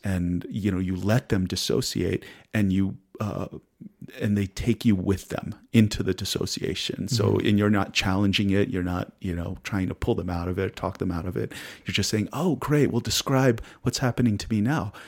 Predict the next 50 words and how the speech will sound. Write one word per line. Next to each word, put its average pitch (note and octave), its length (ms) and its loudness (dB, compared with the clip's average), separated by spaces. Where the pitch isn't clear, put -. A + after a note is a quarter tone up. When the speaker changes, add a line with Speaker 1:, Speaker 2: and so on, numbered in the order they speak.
Speaker 1:
And G#2 160 2
they'll G#2 120 2
describe, G2 600 2
"Well, G2 220 -2
I E2+ 80 -2
feel G2 220 -4
floaty. - 520 2
I E2+ 60 -4
feel F#2 240 -2
like, F2 340 -4
um, F#2 580 -4
you G2+ 140 -2
know, F2 200 0
I'm, F#2 280 -2
I'm F2+ 160 -2
in F2+ 120 0
a, - 280 -6
I'm, F2 360 -4
there's, - 300 -6
like, - 160 -8
uh, - 220 -10
a - 60 -10
cloud G2 480 2
around F2 380 2
me, - 200 -4
or, - 220 -2
um, F2+ 360 0
I F#2+ 100 -2
can't - 240 0
feel F2+ 180 2
anything." G2 540 2
And F2 80 -4
you're F#2+ 120 -6
like, A2 240 -6
"Oh, - 180 -8
okay, A2+ 220 -4
good. A2 340 0
So G#2+ 120 -2
tell A#2+ 160 -2
me G#2+ 100 4
what's G2 180 -2
good G2+ 160 2
about F2 240 -2
that." E2+ 260 -4
<laughs> - 140 -14
Speaker 2:
Mm-hmm. C3+ 120 0
Speaker 1:
You A2+ 60 10
know? G#2+ 60 4
Speaker 2:
Mm-hmm. A2 200 2
Speaker 1:
So, - 180 6